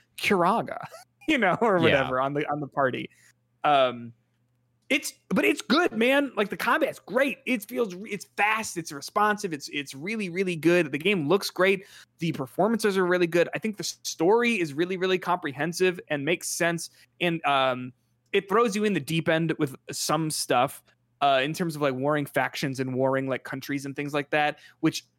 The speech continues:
Speaker 1: so far is still a little bit, like, uh, like, I'm not paying a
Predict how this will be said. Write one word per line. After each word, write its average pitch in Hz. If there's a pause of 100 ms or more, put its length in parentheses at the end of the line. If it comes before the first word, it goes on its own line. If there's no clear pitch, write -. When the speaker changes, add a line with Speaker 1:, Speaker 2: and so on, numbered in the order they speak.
(120)
Speaker 1:
so 160
far 156
is 135
still 147
a -
little 139
bit, 135
like, 127 (920)
uh, 123
like, 151
I'm 147
not 143
paying 147
a 135